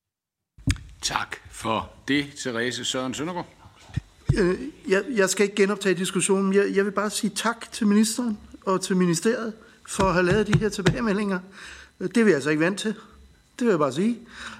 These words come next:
Speaker 2: Øh, og, øh, altså både mundtligt,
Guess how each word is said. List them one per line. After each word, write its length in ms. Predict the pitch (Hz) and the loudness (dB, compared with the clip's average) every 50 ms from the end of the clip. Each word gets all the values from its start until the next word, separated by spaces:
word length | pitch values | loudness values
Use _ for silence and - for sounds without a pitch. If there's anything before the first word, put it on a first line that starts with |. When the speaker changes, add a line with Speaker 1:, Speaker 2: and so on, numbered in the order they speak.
| - - - | -18 -8 -2
Speaker 2:
Øh, 340 | 196 185 180 175 165 170 180 - - | 2 4 6 6 6 4 4 2 0
og, 400 | 202 180 175 175 165 165 170 160 | 2 4 4 6 6 6 6 6
øh, 180 | 156 156 160 - - | 6 6 4 2 0
altså 380 | 185 160 147 - - 175 165 | 0 0 0 2 2 2 0
både 580 | 170 - 175 185 220 233 233 220 202 160 151 147 | 2 2 4 6 6 6 6 6 6 4 2 2
mundtligt, 560 | 151 165 190 220 220 - 254 226 - - | 2 2 2 2 2 0 0 0 -2 -4